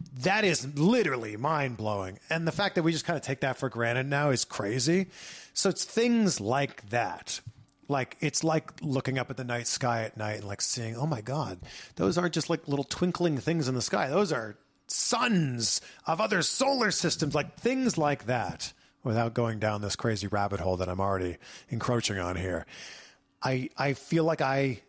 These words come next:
have much more wonderment now,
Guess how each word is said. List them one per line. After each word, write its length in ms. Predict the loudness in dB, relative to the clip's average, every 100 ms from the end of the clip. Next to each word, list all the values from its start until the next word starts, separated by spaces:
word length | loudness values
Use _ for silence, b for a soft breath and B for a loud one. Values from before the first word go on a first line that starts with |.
| _
have 340 | -6 -2 -2 0
much 260 | -2 0
more 140 | 2 0
wonderment 840 | 0 -6 -6 -8 -8 -10 -10 -12 -12
now, 440 | -14 -14 -14 -16